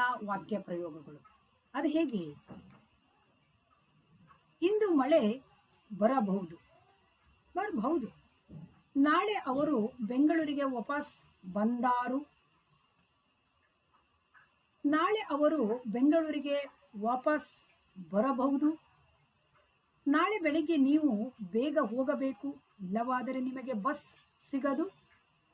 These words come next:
ನೀವು ಬೇಕಾದರೆ ಇಂದೇ ಕೆಲಸಕ್ಕೆ ಹಾಜರಾಗಬಹುದು. ನಾಳೆ ಬೆಳಿಗ್ಗೆ ಅವರು ಮನೆಯಲ್ಲಿರುವುದು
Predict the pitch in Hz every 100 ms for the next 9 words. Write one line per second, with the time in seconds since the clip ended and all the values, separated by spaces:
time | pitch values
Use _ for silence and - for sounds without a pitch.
0 | _ _ _ _ _ _ _ _ _ _
1 | _ _ _ 381 415 403 247 254 302 370
2 | 349 359 359 247 285 381 403 - 294 277
3 | 277 - 285 220 233 _ - 226 226 269
4 | 262 262 240 262 262 392 _ _ _ _
5 | _ _ _ _ _ _ _ _ _ _
6 | _ _ - 302 403 415 233 226 302 339
7 | 269 185 220 - - 254 269 240 196 -
8 | _ - 220 240 320 330 262 233 226 214
9 | 254